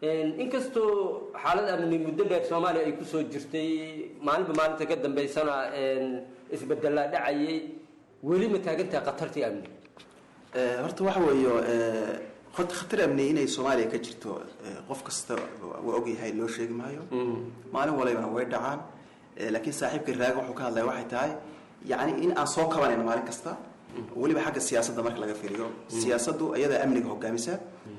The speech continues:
Speaker 2: Sanooyinka ugu dambeeyey, eh, bartamaha iyo koonfurta Soomaaliya, wax,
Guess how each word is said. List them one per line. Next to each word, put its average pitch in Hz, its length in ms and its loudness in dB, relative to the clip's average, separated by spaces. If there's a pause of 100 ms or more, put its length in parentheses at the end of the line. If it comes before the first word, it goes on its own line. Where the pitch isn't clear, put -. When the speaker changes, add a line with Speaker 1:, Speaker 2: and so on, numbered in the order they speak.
(120)
Speaker 2:
Sanooyinka 156 440 2
ugu 156 120 0
dambeeyey, 120 600 2
eh, 98 160 -4
bartamaha 147 360 0
iyo 123 100 2
koonfurta - 320 -4
Soomaaliya, 113 480 2 (580)
wax, 110 120 -6